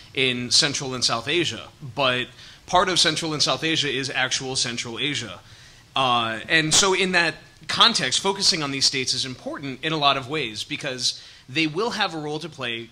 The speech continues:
kind of just by design, by geography. They're going to have some kind of role in Afghanistan in the future. But not a lot of people, uh, first of all, understand the region at all, much less understand that region's relationship to Afghanistan.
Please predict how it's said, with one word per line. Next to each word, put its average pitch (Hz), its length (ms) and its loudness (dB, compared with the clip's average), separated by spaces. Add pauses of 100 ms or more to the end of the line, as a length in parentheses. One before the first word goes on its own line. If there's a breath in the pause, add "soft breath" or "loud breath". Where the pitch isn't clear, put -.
kind 151 200 -8
of 127 220 -16
just 147 180 -4
by 170 100 -2
design, 147 520 -4
by 123 160 -2
geography. 131 600 -4
They're 131 220 -6
going 147 260 -8
to 151 60 -6
have 127 340 -4
some 180 220 0
kind 151 200 -10
of 110 140 -14
role 110 320 -10 (340 loud breath)
in 151 140 -2
Afghanistan 127 600 -2
in 113 80 -10
the 110 60 -14
future. 123 420 -10 (720)
But 151 140 -6
not 165 160 0
a 196 40 -2
lot 190 120 0
of 185 100 -6
people, 143 460 -8 (480 loud breath)
uh, 127 600 0 (140)
first 220 280 -4
of 170 40 -2
all, 147 120 -2
understand 160 420 -2
the 151 60 -6
region 143 280 -6
at 120 120 -6
all, 110 400 -4
much 143 340 -6
less 151 220 -2
understand 143 500 -6
that 135 140 -6
region's 127 580 -6
relationship 131 920 -6
to 127 240 -2
Afghanistan. 117 680 -6